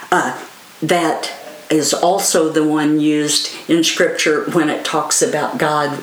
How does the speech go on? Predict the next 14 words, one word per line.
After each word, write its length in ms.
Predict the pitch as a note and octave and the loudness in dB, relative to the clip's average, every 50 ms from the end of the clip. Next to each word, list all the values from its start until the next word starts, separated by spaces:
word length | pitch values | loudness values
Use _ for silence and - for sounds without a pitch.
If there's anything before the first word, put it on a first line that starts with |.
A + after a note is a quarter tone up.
| - - - | -12 -6 -2
raising 540 | C#3+ D#3+ D3+ D3 D3 - - D#3+ C3+ C3 B2 | -2 0 0 0 0 0 2 2 0 0 0
Jesus 560 | - D#3+ D#3 D3+ C#3+ - - - - - - | 0 2 2 2 2 0 0 -2 -2 -4 -4
from 360 | - - - D3+ C#3+ C#3+ C3 A#2 | -4 -2 -2 0 2 2 2 2
the 100 | C#3 C#3 C3+ | 0 0 0
dead 460 | - D#3+ D3+ C#3 C3 B2+ - B2 - | 2 2 2 2 0 0 -2 -2 0
by 180 | - C#3 C#3+ C#3 | 0 0 0 0
his 340 | C#3+ D#3+ C3+ B2+ - - | 0 0 0 0 0 -2
power, 480 | - - - D#3 D3 C#3 - - - - - - - - - - - | -2 -4 -2 -2 -2 -2 -2 -2 -4 -4 -6 -8 -10 -10 -12 -6 -4
power 460 | - F#3 F3 E3+ D#3 C#3+ C#3+ - - - - - - - - | -2 0 2 2 2 0 0 -2 -6 -10 -14 -16 -18 -10 -4
to 100 | - F3+ | -2 0
raise 520 | C#3+ C#3+ D3 D3 C#3+ C#3 B2+ A#2 - - - | 2 2 2 2 2 2 0 -2 -2 -4 -6
from 500 | - - - - - - - D3+ C#3 C#3 | -10 -12 -14 -12 -4 0 0 2 2 2
the 100 | C#3 C3+ | 0 -2
dead. 480 | C3+ - D#3+ D3+ D3 B2 A#2 - - | 0 2 2 2 2 2 0 -2 -4